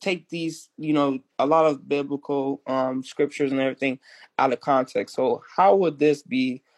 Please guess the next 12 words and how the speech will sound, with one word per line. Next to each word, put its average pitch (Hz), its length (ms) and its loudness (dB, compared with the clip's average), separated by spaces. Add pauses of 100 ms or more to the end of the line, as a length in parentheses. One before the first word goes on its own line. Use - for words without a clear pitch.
(180)
um, 123 400 0
given 139 300 4
a, - 120 0
a 120 220 2
positive 135 520 0
light 127 360 -2
into 127 320 -6
what 131 280 2
God 131 260 4
is 123 120 -10
truly 139 320 -6
saying? - 240 -10